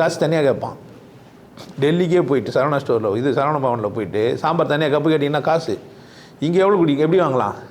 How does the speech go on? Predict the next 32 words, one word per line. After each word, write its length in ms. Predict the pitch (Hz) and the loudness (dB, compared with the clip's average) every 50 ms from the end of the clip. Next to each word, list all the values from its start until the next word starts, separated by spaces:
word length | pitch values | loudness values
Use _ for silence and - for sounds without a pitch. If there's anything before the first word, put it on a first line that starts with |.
| - - - - - - - - - - - 113 123 127 | -20 -20 -20 -20 -20 -20 -20 -20 -18 -14 -6 -2 0 2
எவ்வளவு 240 | 139 156 170 175 160 | 4 4 4 2 2
வேணா 160 | 156 165 156 127 151 | 2 0 0 -2 -2
சாம்பார், 340 | 147 143 147 151 131 113 - 156 | -2 0 0 0 0 0 0 0
சாம்பார் 340 | 160 175 180 175 170 165 | 0 2 2 2 2 2
மட்டுமே 220 | 165 156 170 175 175 | 0 0 0 0 0
குடிச்சிட்டு 260 | 160 151 - - 151 | 0 0 0 0 -2
வந்துடலாம். 340 | 135 120 117 107 101 90 92 - - - - - - - - - - - - - - - - 294 294 285 285 277 285 285 - - - - - - - - - - - 403 - - - - 185 | 0 0 0 -2 -2 -4 -6 -10 -12 -14 -12 -10 -8 -6 -6 -6 -6 -6 -4 -4 -4 -4 -4 -4 -4 -4 -6 -8 -10 -12 -12 -14 -14 -16 -16 -18 -18 -20 -20 -14 -14 -14 -12 -12 -6 -2 0
இந்த 120 | 214 233 240 233 | 2 2 2 2
மனுஷனுக்கு 440 | 233 240 240 285 262 247 220 170 160 226 | 2 2 2 2 2 2 2 2 2 2
தெரியாது, 260 | 233 262 254 226 180 170 175 | 4 4 4 4 4 4 4
இன்னும் 300 | 202 214 214 214 214 180 214 | 4 4 4 4 2 2 2
சாம்பார் 340 | 214 214 220 220 214 190 180 | 2 2 4 4 2 4 4
கேட்குற 240 | 190 190 185 185 185 196 | 4 4 4 4 4 2
மாதிரி 140 | 208 214 214 196 185 175 190 | 4 4 4 4 4 4 4
டெல்லியில 260 | 220 262 285 262 240 202 185 | 4 4 4 4 4 4 4
பேசுறாரு, 400 | 208 196 160 214 208 214 202 226 214 208 | 2 4 4 4 4 4 4 4 4 4
இங்க 140 | 202 208 240 220 202 | 4 2 2 2 4
பேசுறேன்னு 340 | 233 233 208 226 220 208 196 | 2 4 4 2 2 2 2
வச்சுக்கிறாரு 400 | 175 165 180 170 165 160 151 143 | 2 2 2 4 4 4 4 4
போல, 160 | 143 147 143 | 2 2 2
இது 140 | 139 139 156 | 2 2 2
டெல்லியில 240 | 175 185 202 190 175 151 | 2 2 2 2 2 2
பேசிக்கிறாரு. 400 | 165 156 143 135 127 120 104 80 76 - - - - - - - - - - 139 | 0 0 0 2 2 2 0 0 -4 -10 -16 -20 -20 -20 -20 -20 -20 -8 -2 0
அன்னைக்கு 300 | 190 262 311 339 320 349 269 | 2 2 2 2 2 4 4
ஒரு 120 | 254 226 220 | 4 4 2
மனுஷன் 280 | 233 254 285 285 233 185 | 2 2 2 2 2 2
பேசினான் 360 | 214 226 220 254 214 190 165 151 | 2 2 2 2 2 2 2 2
பேச்சாளர்னா, 560 | 185 208 202 - 202 175 165 147 131 135 143 160 156 151 | 2 2 4 4 4 4 4 2 2 0 0 2 2 2
யாரும் 240 | 151 175 196 185 160 165 | 2 4 2 2 2 2
ஆராய்ச்சி 320 | 180 190 185 - - 170 | 2 2 2 2 0 0
பண்றதுக்கு 420 | 147 156 143 143 143 131 131 131 127 131 | 0 0 0 0 -2 0 0 0 2 2
ஆளே 160 | 139 147 | 2 0